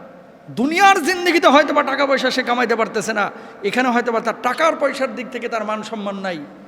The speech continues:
আল্লাহর আরশে তার ইজ্জত আল্লাহ রব্বুল আলামিন এমন দিয়েছেন, তার ইন্তেকালের পরে তার রূহটা নিয়ে কাড়াকাড়ি শুরু হয়ে যাবে, ঠিক কিনা?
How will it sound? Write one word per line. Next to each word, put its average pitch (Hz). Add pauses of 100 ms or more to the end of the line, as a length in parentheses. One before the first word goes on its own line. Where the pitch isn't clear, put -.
(380)
আল্লাহর 185
আরশে 208
তার 190 (120)
ইজ্জত 170 (120)
আল্লাহ 214
রব্বুল 196
আলামিন 185 (100)
এমন 311
দিয়েছেন, 240 (320)
তার 208
ইন্তেকালের 233
পরে 190
তার 165
রূহটা 190
নিয়ে 170
কাড়াকাড়ি 175
শুরু 147
হয়ে 135
যাবে, 123
ঠিক -
কিনা? 143